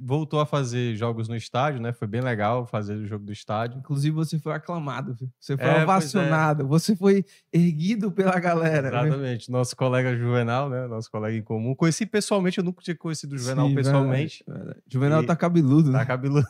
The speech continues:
Speaker 1: <laughs> E ele me deu uma carona na volta e na volta ele foi encontrar amigos e falou assim, "Não, tô indo deixar o Thiago Minhoca", assim, "Thiago Minhoca tá no carro", velho.
Speaker 2: É, foi, foi.
Speaker 1: <laughs> E
Speaker 2: Ele,
Speaker 1: aí eu
Speaker 2: ele
Speaker 1: tive que
Speaker 2: até
Speaker 1: descer
Speaker 2: me
Speaker 1: do
Speaker 2: ma-,
Speaker 1: carro
Speaker 2: ele me
Speaker 1: pra bater
Speaker 2: mandou,
Speaker 1: foto e
Speaker 2: ele
Speaker 1: tal.
Speaker 2: me mandou mensagem,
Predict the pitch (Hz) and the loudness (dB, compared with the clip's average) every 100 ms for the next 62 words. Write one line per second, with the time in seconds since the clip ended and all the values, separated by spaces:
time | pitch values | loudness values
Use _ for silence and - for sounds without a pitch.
0 | - 160 151 156 - 139 131 117 135 - | 0 -4 0 -4 -4 -4 -4 -6 -18 -10
1 | - - 135 147 160 165 160 165 165 147 | -10 -2 -2 2 2 2 2 2 2 4
2 | 170 180 185 175 143 139 160 165 175 165 | 0 0 0 0 2 2 2 0 -4 -4
3 | 160 _ _ _ _ 120 117 123 120 113 | -6 _ _ _ _ -8 -4 0 0 0
4 | 131 123 120 120 127 123 123 127 135 143 | -2 -2 -2 0 0 0 0 0 0 -4
5 | 120 127 123 123 170 156 156 147 143 151 | -4 -4 -6 -6 -4 -2 -2 -4 0 0
6 | 147 - 143 139 135 123 123 120 - 208 | 0 -2 -4 -2 -2 -2 -4 -4 0 0
7 | 220 220 214 220 202 202 196 190 131 127 | 2 2 2 0 2 2 2 0 -4 -6
8 | 151 156 143 131 156 185 175 160 160 147 | -4 -4 -4 0 4 4 6 4 2 -4
9 | - _ 156 143 113 - 127 113 117 123 | -6 _ -14 -14 -14 -4 0 2 2 2
10 | 135 139 151 143 170 175 185 185 127 135 | 0 0 2 2 4 4 2 2 2 4
11 | 170 175 170 - - 120 131 120 110 131 | 2 0 -2 -4 -2 0 0 -2 -4 -4
12 | 147 156 165 156 156 156 - 151 151 143 | -4 -4 -4 -2 0 -2 -2 0 2 2
13 | 151 151 143 139 | 2 2 0 0